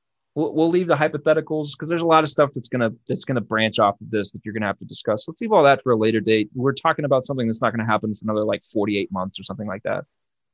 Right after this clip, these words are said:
uh, thirty-six to forty-eight months or something. So let's just enjoy today. This is a win. This is a win for the U C Fs.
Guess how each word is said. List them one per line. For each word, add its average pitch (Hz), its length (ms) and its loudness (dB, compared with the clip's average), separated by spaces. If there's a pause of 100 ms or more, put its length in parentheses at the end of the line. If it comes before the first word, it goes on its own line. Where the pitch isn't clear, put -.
uh, - 60 -20 (100)
thirty-six 107 340 -2
to 104 80 -14
forty-eight 98 360 -6
months 98 220 -8
or 110 60 -16
something. 104 320 -12
So 180 100 -8
let's 226 120 -2
just 269 240 -6
enjoy 110 500 -2 (380)
today. 107 360 -4
This 277 140 0
is 311 100 0
a 247 60 6
win. 113 340 0
This 254 140 0
is 302 100 0
a 269 60 8
win 160 240 4
for 131 100 -6
the 117 100 0
U 113 120 2
C 110 220 0
Fs. - 340 -2